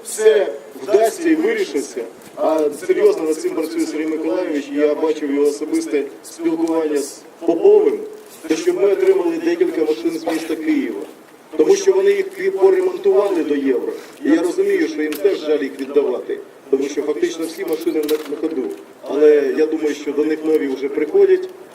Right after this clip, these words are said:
і вони все ж таки з нами десь поділяться. Тобто ми сьогодні не йдемо десь, не ховаємось, а навпаки ми стоїмо з вами на першій передовій перед вами,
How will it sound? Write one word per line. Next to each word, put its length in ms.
і 100
вони 160
все 200
ж 80
таки 220
з 100
нами 240
десь 160
поділяться. 540
Тобто 360
ми 180
сьогодні 500
не 400
йдемо 420
десь, 300
не 100
ховаємось, 680
а 120
навпаки 440
ми 120
стоїмо 300
з 100
вами 320
на 60
першій 360
передовій 580
перед 180
вами, 340